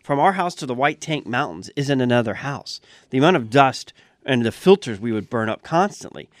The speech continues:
But you can do a living pond that'll naturally filter it. It still has a filter to it, but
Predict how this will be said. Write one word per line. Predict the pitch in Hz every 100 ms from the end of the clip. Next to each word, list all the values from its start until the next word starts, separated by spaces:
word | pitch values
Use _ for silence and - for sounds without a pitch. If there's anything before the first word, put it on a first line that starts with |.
| _ _
But | - 156
you | 160
can | -
do | 135 135
a |
living | 113 113 151 262 170 110
pond | - 101 85 80 98 _ _
that'll | 135 127
naturally | 127 139 147 151 139
filter | - 120 110 123
it. | 117
It |
still | - 160
has | 131
a | 107
filter | - 135 127 113
to | - 110
it, | 107
but | 120